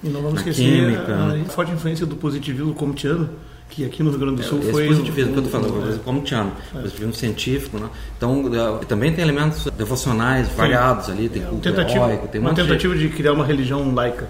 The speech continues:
Speaker 2: É, o uso cultural da, da, da, da convicção, né, da religião, mas em favor de uma, de um, de um tipo de pensamento emancipatório. E nós perdemos isso. Então,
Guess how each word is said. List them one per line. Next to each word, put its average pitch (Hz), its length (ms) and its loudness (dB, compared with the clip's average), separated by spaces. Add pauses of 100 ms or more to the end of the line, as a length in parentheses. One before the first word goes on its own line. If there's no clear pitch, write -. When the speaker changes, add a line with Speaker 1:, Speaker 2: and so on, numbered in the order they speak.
Speaker 2:
É, 127 200 0
o 143 220 2
uso 165 260 6
cultural 165 680 2
da, 151 140 2
da, 131 100 -2
da, 120 180 0 (220)
da 117 80 -2
convicção, 147 720 2
né, 107 100 2
da 104 100 0
religião, 110 540 2
mas 147 240 2
em 135 80 -2
favor 123 440 -2
de 131 80 -6
uma, 127 420 -4 (100)
de - 420 -12
um, - 40 -12
de 107 60 -8
um - 20 -14 (100)
tipo 156 240 0
de 120 80 -4
pensamento 117 560 -2 (320)
emancipatório. 117 760 0 (680)
E 143 380 0
nós 160 180 2
perdemos 233 460 2
isso. 180 300 0
Então, 139 200 -2